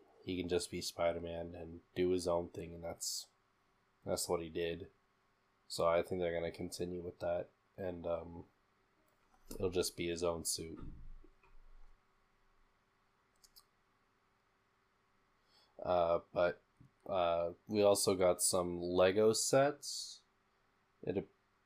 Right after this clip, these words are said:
appears as though, like, we're gonna be getting, like, uh, the Vulture. Looks like he may, he may be back.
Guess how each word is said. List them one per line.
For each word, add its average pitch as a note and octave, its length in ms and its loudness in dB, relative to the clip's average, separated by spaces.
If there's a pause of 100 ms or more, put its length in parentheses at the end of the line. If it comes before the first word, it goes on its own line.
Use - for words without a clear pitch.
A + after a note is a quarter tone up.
(140)
appears A2 460 0
as G2+ 160 -6
though, G2 280 6
like, F#2+ 220 2
we're G2 120 0
gonna F#2 180 2
be F2+ 160 0
getting, F2 520 0 (240)
like, F2+ 300 -2
uh, E2 300 0 (960)
the F#2+ 100 2
Vulture. A#2 720 0 (960)
Looks - 200 -8
like G2 140 2
he F#2+ 140 -2
may, G2+ 340 4
he G2+ 220 -2
may G#2+ 200 2
be A2 140 -2
back. A#2+ 460 4